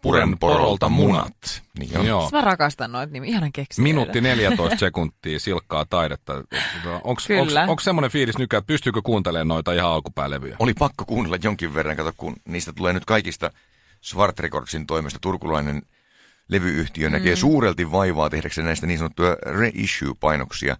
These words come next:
Speaker 3: Oho.
Speaker 1: Niin, niin ei siinä auta kuin kuunnella, koska siis niihin liittyy haastatteluita. Meidän
Speaker 3: Mm.
Speaker 1: täytyy ryhtyä haast-, haastatteluiden kautta muistelemaan näitä lauluja syvemmälti ja niiden
Speaker 2: Niin
Speaker 1: merkit-,
Speaker 2: just.
Speaker 1: niin kuin
Speaker 3: Joo.
Speaker 1: syntytarinoita, eikä vain niin, että,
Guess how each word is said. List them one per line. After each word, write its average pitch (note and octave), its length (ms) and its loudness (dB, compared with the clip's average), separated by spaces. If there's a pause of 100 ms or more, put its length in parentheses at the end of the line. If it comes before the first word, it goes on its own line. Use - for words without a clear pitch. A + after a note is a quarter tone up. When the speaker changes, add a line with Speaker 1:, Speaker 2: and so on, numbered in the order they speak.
(160)
Speaker 3:
Oho. A3+ 260 -6 (600)
Speaker 1:
Niin, E2 380 -2
niin E2 260 -2 (300)
ei A#2 80 2
siinä D2+ 200 -2
auta C#3+ 320 2
kuin D2+ 160 -6
kuunnella, C#2 400 -4
koska D2+ 260 -2
siis E2 220 -4
niihin G2+ 240 2
liittyy G#2+ 260 0
haastatteluita. F#2+ 840 -2
Meidän - 200 0
Speaker 3:
Mm. - 20 0
Speaker 1:
täytyy G2 200 4
ryhtyä F#2+ 260 2
haast-, G#2 500 0
haastatteluiden E2 580 -2
kautta E2+ 320 0 (520)
muistelemaan E2 680 2
näitä D#2 200 -2
lauluja E2 360 2
syvemmälti D2 580 -2
ja C#2 60 -4
niiden D2 220 -4
Speaker 2:
Niin C#2 100 0
Speaker 1:
merkit-, A#2 160 4
Speaker 2:
just. G2+ 280 -4
Speaker 1:
niin D3+ 140 -8
kuin F#3+ 100 0
Speaker 3:
Joo. D3 220 4
Speaker 1:
syntytarinoita, E2+ 1300 -2 (340)
eikä F2 240 2
vain E2+ 240 2
niin, D#2+ 200 -2
että, - 320 -6